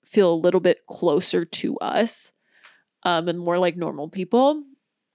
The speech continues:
But it's like, they're just normal people though, and they're just doing the best that they can. And so, like, how upset can you really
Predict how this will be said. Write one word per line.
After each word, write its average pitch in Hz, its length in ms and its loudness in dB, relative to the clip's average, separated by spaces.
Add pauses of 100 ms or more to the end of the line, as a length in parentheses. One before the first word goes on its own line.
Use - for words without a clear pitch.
(340)
But 226 120 2
it's 214 100 2
like, 208 120 2
they're 214 100 4
just 214 240 0
normal 202 300 0
people 208 360 0
though, 175 260 4
and 180 100 0
they're 180 100 0
just 180 220 -8
doing 185 240 2
the 185 60 -4
best 180 220 -2
that 180 120 -2
they 175 120 -2
can. 214 440 -2
And 175 120 -8
so, 180 120 2
like, 175 160 2
how 190 340 0
upset - 340 -2
can 190 140 -6
you 180 100 0
really 170 520 0